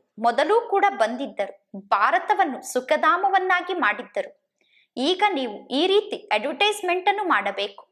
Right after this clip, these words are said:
ತಿಳಿಸಬೇಕು. ಪ್ರತಿ ಐದು ಸಾವಿರ ವರ್ಷದ ನಂತರ ನಿರಾಕಾರ ಶಿವ ತಂದೆ ಬರುತ್ತಾರೆ. ಪರಮಾತ್ಮ ತಂದೆ ಸರ್ವರಿಗೂ ತಂದೆ ಆಗಿದ್ದಾರೆ. ಉಳಿದ ಎಲ್ಲಾ ಆತ್ಮರು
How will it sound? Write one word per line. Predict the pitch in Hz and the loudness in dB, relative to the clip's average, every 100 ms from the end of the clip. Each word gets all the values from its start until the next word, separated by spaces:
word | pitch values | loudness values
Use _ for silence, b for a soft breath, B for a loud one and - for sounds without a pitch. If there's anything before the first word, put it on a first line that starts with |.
| _ _ b b b | _ _ b b b
ತಿಳಿಸಬೇಕು. | 285 302 - 392 220 190 - - - | -2 0 2 0 0 -8 -12 -20 -2
ಪ್ರತಿ | 247 247 - 403 - | 0 0 0 0 0
ಐದು | 220 285 370 | -4 -2 -4
ಸಾವಿರ | 403 330 320 370 359 | -2 2 2 2 0
ವರ್ಷದ | 226 - - 392 | 0 -2 -2 0
ನಂತರ | 339 226 - 180 - - b b - | 0 -2 -4 -8 -8 -14 b b -4
ನಿರಾಕಾರ | 254 254 302 - 403 381 403 | 0 2 2 2 2 4 2
ಶಿವ | - 254 247 | 0 0 0
ತಂದೆ | - 381 403 | 2 0 0
ಬರುತ್ತಾರೆ. | 277 196 240 - 190 - - _ b b - | -2 -2 -4 -6 -6 -8 -16 _ b b 0
ಪರಮಾತ್ಮ | 226 247 277 370 - 427 | 2 2 2 2 2 -2
ತಂದೆ | 370 269 240 254 | 0 -2 -2 -4
ಸರ್ವರಿಗೂ | - 226 277 370 381 403 480 | 0 0 4 2 2 -2 0
ತಂದೆ | 285 233 254 | 0 0 0
ಆಗಿದ್ದಾರೆ. | 269 202 208 - 196 214 - _ _ _ _ _ | 0 -2 -8 -6 -6 -6 -14 _ _ _ _ _
ಉಳಿದ | 240 294 381 415 | -2 0 2 2
ಎಲ್ಲಾ | 226 214 233 320 415 - | 2 0 2 2 4 2
ಆತ್ಮರು | 254 - 247 208 | 0 -2 -8 -8